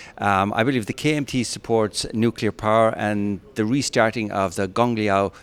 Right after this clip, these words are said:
nuclear reactor number four, which is located in, uh, New Taipei City, uh, close to Taipei City in the north of Taiwan. So what, what's the K M T's green energy transition plan for Taiwan,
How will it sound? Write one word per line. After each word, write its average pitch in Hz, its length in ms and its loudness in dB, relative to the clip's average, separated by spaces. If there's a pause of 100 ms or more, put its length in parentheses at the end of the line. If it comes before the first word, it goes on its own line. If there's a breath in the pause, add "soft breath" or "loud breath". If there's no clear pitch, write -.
nuclear 123 360 0
reactor 107 360 0
number 95 220 -4
four, 104 400 0
which 98 180 -4
is 104 200 -4 (260 loud breath)
located 101 560 -2
in, 98 280 -2
uh, 87 180 -2
New 95 180 -2
Taipei 90 440 -6
City, 101 360 -4 (340 loud breath)
uh, 82 160 -10
close 101 220 -2
to - 100 -14
Taipei 123 400 2
City 101 240 -4
in 90 80 -2
the 90 80 -4
north 101 220 0
of 87 80 -14
Taiwan. 90 520 -2 (220 loud breath)
So - 200 -2 (120 loud breath)
what, - 160 2
what's 190 320 -2
the 175 140 -4
K 139 220 0
M 127 100 0
T's 120 400 -6
green 123 260 -4
energy 107 380 -4
transition 101 520 -4
plan 87 280 -4
for 95 220 0
Taiwan, 87 480 -6